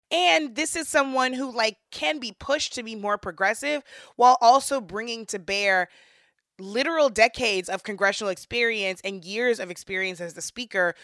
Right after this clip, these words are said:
so that in times of real toughness like we've had over the last thirty-five plus days,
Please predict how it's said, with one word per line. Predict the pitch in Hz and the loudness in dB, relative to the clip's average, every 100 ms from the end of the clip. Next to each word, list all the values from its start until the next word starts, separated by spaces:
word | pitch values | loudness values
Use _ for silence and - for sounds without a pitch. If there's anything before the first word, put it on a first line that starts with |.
| - | -20
so | - - 285 349 | -14 0 4 4
that | 294 254 226 - | 4 4 4 2
in | 233 214 190 _ | -4 -4 -10 _
times | - - 240 285 302 277 - | -12 -4 0 0 -2 -8 -6
of | 202 190 180 156 _ _ _ _ _ _ - 175 | -2 -2 -2 -10 _ _ _ _ _ _ -20 -14
real | 196 269 302 | -4 0 0
toughness | - - 226 214 196 220 - | 0 0 0 0 -4 -4 -4
like | 196 175 | -4 -4
we've | 226 196 | -8 -10
had | 175 196 | -2 2
over | 214 208 | 2 0
the | 214 196 | -2 0
last | 190 196 - | 0 -2 -2
thirty-five | 196 208 196 202 190 | -2 -2 0 0 0
plus | - 185 | -4 -8
days, | - 233 247 208 190 | -6 -4 -4 -6 -12